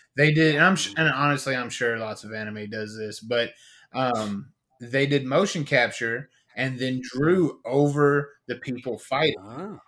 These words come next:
Speaker 1: Uh,
Speaker 2: nice.
Speaker 1: and
Speaker 2: Not,
Speaker 1: it,
Speaker 2: not a lot
Speaker 1: yep.
Speaker 2: of people do that, actually.
Speaker 1: It
Speaker 2: But yeah.
Speaker 1: was, I mean,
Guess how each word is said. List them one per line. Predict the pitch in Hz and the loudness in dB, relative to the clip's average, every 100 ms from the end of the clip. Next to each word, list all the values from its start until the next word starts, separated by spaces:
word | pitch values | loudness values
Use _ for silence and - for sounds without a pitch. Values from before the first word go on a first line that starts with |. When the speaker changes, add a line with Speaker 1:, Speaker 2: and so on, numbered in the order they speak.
| _ _ - 123 | _ _ -4 -2
Speaker 1:
Uh, | |
Speaker 2:
nice. | 107 127 - - | -2 -6 -10 -6
Speaker 1:
and | 147 143 131 | -2 0 -2
Speaker 2:
Not, | 143 | -4
Speaker 1:
it, | 196 139 | -2 -2
Speaker 2:
not | 147 262 | 0 0
a | |
lot | 262 277 | 0 0
Speaker 1:
yep. | |
Speaker 2:
of | 277 | 0
people | 247 220 | -4 -8
do | 247 | -6
that, | 202 104 | -6 -8
actually. | 110 - 120 | -12 -10 -2
Speaker 1:
It | 180 185 | -2 0
Speaker 2:
But | 185 165 | 4 6
yeah. | 143 | 4
Speaker 1:
was, | 127 - - _ _ - | 0 -8 -14 _ _ 0
I | 175 | 2
mean, | 185 156 127 110 - | 4 2 0 -4 -14